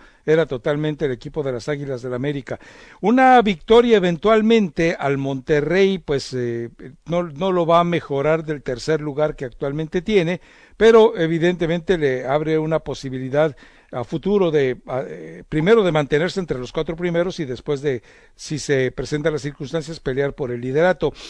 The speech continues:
Mientras tanto, el León, eh, en el caso de una victoria este miércoles, pues, eh, sigue aspirando al repechaje, pero,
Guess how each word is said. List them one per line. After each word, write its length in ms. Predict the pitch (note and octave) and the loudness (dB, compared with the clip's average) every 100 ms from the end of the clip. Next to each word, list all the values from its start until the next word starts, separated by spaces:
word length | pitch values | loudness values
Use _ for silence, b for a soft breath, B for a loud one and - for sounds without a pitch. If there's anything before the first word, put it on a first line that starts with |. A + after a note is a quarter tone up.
| B B | B B
Mientras 320 | G3 G#3+ - | 2 2 4
tanto, 340 | G#3 G3 G#3 | 2 4 4
el 140 | F3 F3 | 4 6
León, 380 | A3 G3+ F#3+ E3+ | 6 6 0 -6
eh, 220 | C3 B2+ | -6 -4
en 80 | C3 | -4
el 100 | B2 | -2
caso 300 | F3 - E3+ | -2 0 0
de 140 | D3 | 0
una 200 | D3+ E3 | 0 -2
victoria 400 | D3 B2 F3 E3 | -2 -4 -2 -2
este 200 | D#3+ F3+ | -2 -2
miércoles, 480 | F3 D#3+ F3 F3 - B B B B | 0 -2 -2 -4 -6 B B B B
pues, 360 | D3+ D3 - | 2 2 -2
eh, 800 | C#3 C#3 C#3 C3+ C3+ C3 C3 C3 B2 _ _ _ _ _ _ _ _ _ _ - | -2 0 2 2 0 0 -2 -4 -8 _ _ _ _ _ _ _ _ _ _ -12
sigue 380 | - G3+ A#3+ | -8 -6 -4
aspirando 920 | G#3 - F#3 E3 F#3+ A3 E3 D3+ E3 - | -6 -6 -4 0 2 0 0 -2 -4 -6
al 200 | A#2+ B2 | -8 -6
repechaje, 600 | C#3 - C#3+ F#3+ G#3+ A#3+ | -8 -8 -8 -8 -6 -8
pero, 400 | - F3+ D#3+ | -4 -2 0